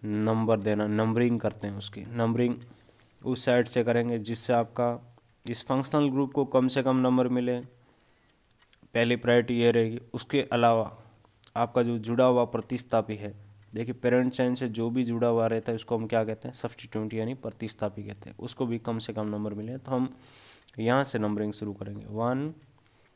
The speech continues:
टू, ओके। देखिए जब यहाँ से शुरू करते हैं तो इसको कितना नंबर मिल रहा है? आपका एक नंबर मिल रहा है। और इस कीटोन को भी क्या मिल रहा है?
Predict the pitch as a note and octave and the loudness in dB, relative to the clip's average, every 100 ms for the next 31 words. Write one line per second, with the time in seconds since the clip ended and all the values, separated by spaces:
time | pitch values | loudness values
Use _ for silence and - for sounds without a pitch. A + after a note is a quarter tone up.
0 | _ - - - G2+ - - - _ _ | _ -20 -20 -10 -10 -10 -20 -20 _ _
1 | _ _ _ - B2 D#3 D#3+ - - - | _ _ _ -8 -4 -4 -6 -18 -20 -20
2 | - - - A2 C#3+ D3+ D#3 A2+ G#2+ A2+ | -20 -18 -4 -2 0 -4 -2 -2 0 2
3 | A#2 A#2 A#2 B2+ A#2 A#2 - A#2+ A2 - | 0 0 -6 -4 -2 -2 -2 -4 -6 -8
4 | A2+ A2 A#2+ A#2 A#2 A#2 A#2 A2+ C3 - | -8 -6 -2 0 0 0 -2 -2 -4 -4
5 | A2 A#2 - A2+ G#2+ G#2+ G#2 G#2 G#2 G2+ | -8 -8 -4 -4 -4 -4 -4 -4 -6 -6
6 | G2+ G#2 G#2 G#2+ G#2+ A2+ A2+ - - _ | -6 -8 -8 -4 -4 -4 -8 -10 -16 _
7 | A#2 G#2 A#2 A#2 A2 A2 A#2 C#3+ - _ | -8 -2 0 0 -2 -4 -4 -8 -12 _
8 | _ - _ _ A2+ A2 A2 G#2+ A2+ C#3 | _ -20 _ _ -2 0 0 -2 -4 -6